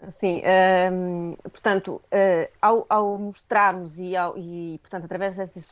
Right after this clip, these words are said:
sessões educativas e, e, e destes trabalhos que nós desenvolvemos, eh, até mesmo exposições que fazemos,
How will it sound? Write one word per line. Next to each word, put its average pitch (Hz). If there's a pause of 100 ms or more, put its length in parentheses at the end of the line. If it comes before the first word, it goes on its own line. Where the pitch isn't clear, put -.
(140)
sessões 202
educativas 175
e, 160
e, 151
e 143
destes 165
trabalhos 170
que -
nós 170
desenvolvemos, 160 (440)
eh, 185
até 240
mesmo 214
exposições 185
que -
fazemos, 175